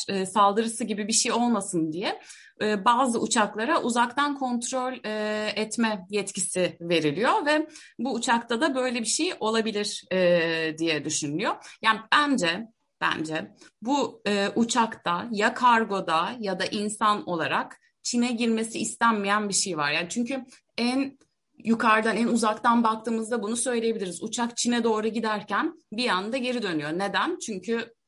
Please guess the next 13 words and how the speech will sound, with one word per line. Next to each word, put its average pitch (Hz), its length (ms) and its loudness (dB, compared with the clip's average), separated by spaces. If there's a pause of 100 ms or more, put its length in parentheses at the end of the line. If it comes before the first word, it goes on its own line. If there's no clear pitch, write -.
(100)
Çin'e 202 240 -4
gitmemesi 226 480 -2
gerekiyor. 143 540 -6 (140)
Yani 175 240 6
çok 247 180 4
saçma 240 440 2
olduğunu 240 300 2
biliyorum 247 500 0
ama 240 180 2
<laughs> - 20 0
elimizdeki 262 760 6
kanıtlar 262 460 4
ışığında 571 400 6